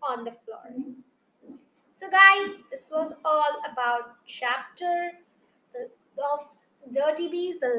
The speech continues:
last chapter. So I hope you loved it,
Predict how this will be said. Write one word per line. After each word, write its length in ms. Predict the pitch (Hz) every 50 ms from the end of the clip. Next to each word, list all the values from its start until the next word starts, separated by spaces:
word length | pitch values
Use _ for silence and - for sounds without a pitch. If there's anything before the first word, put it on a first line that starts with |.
| 233 247
last 400 | 269 302 370 427 415 - - -
chapter. 360 | - 359 349 349 349 349 370 403 453 427 - _ _ _ - - _ _ _ _
So 220 | _ - - 285 277 277 277 - - 285 285
I 60 | 277 - - -
hope 360 | - 359 392 427 403 - - - _ _ _ _ _ _ _ _ _ _ _ _ _ _ _ - - _
you 140 | _ 269 269
loved 340 | 247 240 240 233 240 247 247
it, 360 | 339 403 403 403 - - -